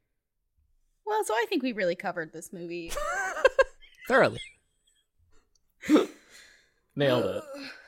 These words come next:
Speaker 2: I mean, it does end at an airport, so.
Speaker 1: Oh, and then they
Speaker 2: Oof.
Speaker 1: play the, the, like, best song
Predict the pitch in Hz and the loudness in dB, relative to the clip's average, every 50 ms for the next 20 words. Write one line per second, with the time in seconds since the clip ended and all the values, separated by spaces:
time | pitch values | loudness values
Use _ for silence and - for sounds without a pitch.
0 | - 151 139 143 139 143 135 143 151 151 143 143 135 131 120 120 110 107 104 110 | -4 0 2 4 4 4 6 6 6 6 6 4 4 4 2 2 2 0 -2 -4
1 | 107 104 - - - 101 95 - - - - - - - - _ _ _ _ _ | -4 -8 -10 -12 -14 -14 -14 -12 -12 -12 -12 -12 -12 -14 -20 _ _ _ _ _
2 | _ _ _ _ _ _ _ _ _ _ _ _ _ _ _ _ _ _ _ _ | _ _ _ _ _ _ _ _ _ _ _ _ _ _ _ _ _ _ _ _
3 | _ _ _ _ _ _ _ _ _ _ _ - - - - - - 240 247 247 | _ _ _ _ _ _ _ _ _ _ _ -18 -18 -16 -12 -8 -4 -2 -2 -2
4 | 247 247 247 247 240 247 247 - - 247 240 233 233 240 233 233 - - - - | -2 -2 -2 -2 -2 -2 -4 -2 -2 -2 -2 -2 -2 -4 -4 -6 -8 -10 -14 -18
5 | - 220 220 233 226 220 226 226 214 - - _ _ _ _ _ - 226 220 220 | -16 -10 -8 -6 -4 -4 -4 -4 -6 -6 -8 _ _ _ _ _ -8 -6 -6 -6
6 | 214 220 220 208 202 202 - _ - - _ _ _ _ _ _ _ _ _ _ | -4 -2 -2 -2 -2 -4 -8 _ -20 -20 _ _ _ _ _ _ _ _ _ _
7 | _ _ _ _ _ _ _ _ _ _ _ _ _ _ _ _ _ _ _ _ | _ _ _ _ _ _ _ _ _ _ _ _ _ _ _ _ _ _ _ _
8 | _ _ _ _ _ _ _ _ _ _ _ _ _ _ _ _ _ _ _ _ | _ _ _ _ _ _ _ _ _ _ _ _ _ _ _ _ _ _ _ _
9 | _ - 233 220 220 - - - - - - 196 190 185 185 185 185 190 190 185 | _ 0 0 0 0 -2 -6 -10 -12 -8 -6 -4 -4 -4 -4 -6 -8 -12 -14 -16